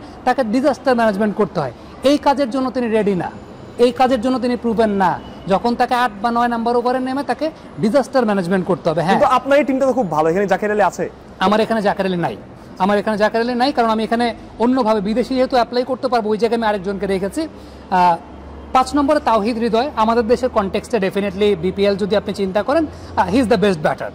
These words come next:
Speaker 1: in the middle order, no doubt about that। জাকের আলীর জায়গাটায়, national টিমে জাকের আলীর জায়গাটা আমি বিদেশি যাকে দিয়ে আমি এখানে occupy করতে চাই, সেটা হচ্ছে নিকোলাস পুরান।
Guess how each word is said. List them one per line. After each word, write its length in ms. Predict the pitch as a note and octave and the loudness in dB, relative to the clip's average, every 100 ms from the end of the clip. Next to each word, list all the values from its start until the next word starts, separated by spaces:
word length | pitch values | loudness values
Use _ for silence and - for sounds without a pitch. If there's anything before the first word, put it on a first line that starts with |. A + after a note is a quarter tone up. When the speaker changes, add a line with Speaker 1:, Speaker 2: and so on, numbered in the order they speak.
| - | -6
Speaker 1:
in 40 | G3+ | -2
the 80 | F#3 | 0
middle 160 | F3+ E3 | 2 2
order, 160 | D#3 | 2
no 140 | F3 A3 | 2 2
doubt 160 | F#3+ E3+ D#3+ | 2 0 0
about 180 | F3 F3+ | -2 0
that। 120 | D#4+ - - - - - - | -2 -2 -18 -18 -16 -16 -4
জাকের 300 | G#3+ A#3 C#4+ | 0 2 2
আলীর 260 | C4+ C4 A#3 | 2 0 2
জায়গাটায়, 640 | G3+ G3 G3 G3 D#3+ A2 - E3+ | 4 4 4 2 0 -6 -10 -6
national 340 | E3+ - G#3+ | -4 -2 -2
টিমে 200 | A3+ A3+ | 0 0
জাকের 260 | F#3+ F3 G#3+ | 0 0 0
আলীর 160 | A#3 | 2
জায়গাটা 340 | G#3 A3+ C4 D4 | 4 2 4 2
আমি 120 | B3+ | 2
বিদেশি 360 | G3 G#3 A#3 B3 | 4 4 2 2
যাকে 260 | A3+ A#3 | 0 2
দিয়ে 120 | A3+ | 2
আমি 120 | A3 G#3+ | 2 0
এখানে 200 | G#3+ G3 | 0 0
occupy 320 | G3 G3 A3 | 2 0 0
করতে 280 | A#3+ A#3 C4 | 0 -2 0
চাই, 200 | D#4+ D#4+ - - - | 0 -2 -10 -14 -2
সেটা 140 | A3+ | 0
হচ্ছে 160 | A3 A3+ | 2 0
নিকোলাস 460 | G3+ G#3 A3+ G#3 - | 0 2 2 2 0
পুরান। 200 | F#3+ A#2 | -4 -4